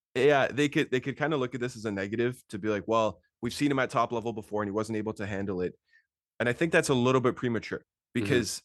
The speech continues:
Speaker 1: that's not entirely true. He just maybe wasn't ready yet. Kevin De Bruyne at one point wasn't ready yet. And then
Speaker 2: Yeah.
Speaker 1: that was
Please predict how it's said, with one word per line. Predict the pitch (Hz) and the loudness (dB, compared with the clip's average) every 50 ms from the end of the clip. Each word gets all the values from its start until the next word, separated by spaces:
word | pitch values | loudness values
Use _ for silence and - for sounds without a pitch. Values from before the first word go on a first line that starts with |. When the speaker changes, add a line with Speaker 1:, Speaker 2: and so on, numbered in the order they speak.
| _ | _
Speaker 1:
that's | - - - - | -14 -12 -8 -2
not | 131 131 135 143 143 | 0 2 2 2 2
entirely | - 135 127 - - - - - - - - 117 120 123 123 120 113 113 107 | 0 -2 -4 -6 -10 -14 -14 -14 -10 -4 -2 0 0 2 0 0 0 -2 -6
true. | 95 - - - - 113 104 92 85 85 92 - _ _ _ _ _ _ _ _ _ _ _ _ _ _ _ _ _ _ _ _ - | -8 -10 -12 -10 -6 -6 -6 -6 -6 -8 -10 -14 _ _ _ _ _ _ _ _ _ _ _ _ _ _ _ _ _ _ _ _ -6
He | - - 139 | -2 -2 -2
just | 123 110 139 147 147 - - - - | 2 2 2 2 2 0 -6 -6 -2
maybe | 120 127 123 131 117 123 | 2 2 4 4 2 2
wasn't | 113 104 113 117 117 117 92 | 0 0 0 0 0 -2 -2
ready | 104 110 107 104 104 101 95 - _ - | 0 0 0 -2 -2 -6 -8 -10 _ -18
yet. | 82 87 104 101 - - - - _ _ _ - | -8 -6 -4 -4 -4 -6 -12 -20 _ _ _ 0
Kevin | 175 175 165 170 | 0 2 4 4
De | 156 127 | 2 2
Bruyne | 110 - 127 135 127 120 | 4 4 4 4 4 2
at | - 117 110 101 | 0 0 0 0
one | 113 110 | -2 -4
point | 101 - 113 107 80 87 | -4 -4 -6 -6 -4 -2
wasn't | 110 110 98 104 71 | -4 -4 -4 -4 -4
ready | 101 104 101 92 98 92 90 _ _ - | -4 -4 -4 -4 -6 -8 -10 _ _ -10
yet. | 92 87 107 - - - - - - _ _ _ _ _ _ _ _ _ _ _ _ - | -4 -2 -2 -2 -2 -6 -14 -18 -18 _ _ _ _ _ _ _ _ _ _ _ _ 0
And | 110 131 | 2 4
then | 131 131 | 4 4
Speaker 2:
Yeah. | 127 - _ _ _ - | 2 0 _ _ _ -2
Speaker 1:
that | - 120 135 - | 0 2 2 4
was | 139 131 117 - - - | 2 2 2 0 -6 -10